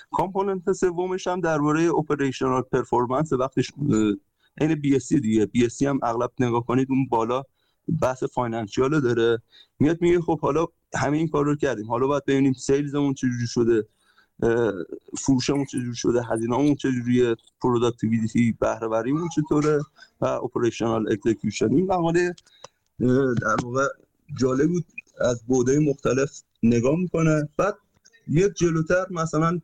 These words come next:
با یه مقاله بعدی هستش با مدیر عامل والمارت صحبت کرده، مقاله بعدی که تو همین، اه،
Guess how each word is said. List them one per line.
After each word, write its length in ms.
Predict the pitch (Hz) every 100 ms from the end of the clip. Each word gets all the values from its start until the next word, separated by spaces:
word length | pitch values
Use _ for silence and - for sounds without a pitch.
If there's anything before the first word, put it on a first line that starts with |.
| 156
با 320 | 151 147 - _ _ - _ -
یه 160 | 139
مقاله 340 | 160 147 151 151
بعدی 400 | 139 135 147 160
هستش 420 | 160 160 151 -
با 260 | 143 139 - _ _ - -
مدیر 300 | 127 127 127
عامل 360 | 131 139 147 135
والمارت 480 | 127 123 120 135 160 -
صحبت 600 | - - 147 143 135 -
کرده، 520 | 131 127 123 120 120 - _ - 107
مقاله 360 | 117 113 117 113
بعدی 280 | 117 117 120
که 100 | -
تو 160 | - 120
همین، 260 | 120 120 120 _ - _ -
اه، 480 | 113 113 110 104